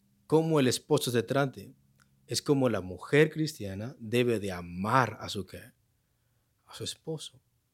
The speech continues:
El esposo debe de amar a la mujer como Cristo amó a la iglesia, pero ese es su rol, esa es su responsabilidad. Recuerdo que una hermana que escuchó a, a un predicador que decía, "El esposo tiene que enseñarle a la esposa porque la esposa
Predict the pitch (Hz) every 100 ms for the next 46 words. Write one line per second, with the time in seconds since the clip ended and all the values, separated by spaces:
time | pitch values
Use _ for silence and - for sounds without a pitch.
0 | _ _ 123 117 107 - 190 226 165 156
1 | 151 139 123 131 139 147 - 113 107 101
2 | - 165 160 175 170 190 208 - 113 107
3 | 104 95 95 - 113 143 151 170 - 123
4 | - 113 170 139 98 _ _ _ _ -
5 | - - - 208 240 208 160 135 113 107
6 | 101 98 92 85 - - _ _ _ _
7 | _ _ _ _ _ _ _ _ _ _
8 | _ _ _ _ _ _ 113 123 123 113
9 | 127 120 110 123 123 104 - _ _ _
10 | _ _ _ 113 - 113 - 127 127 -
11 | - 107 98 92 104 117 123 120 110 110
12 | 107 113 113 107 101 123 123 - 95 90
13 | - 170 180 165 156 131 156 151 139 120
14 | 113 107 139 151 143 120 104 - 160 160
15 | 156 135 127 - 107 101 - - 170 143
16 | 143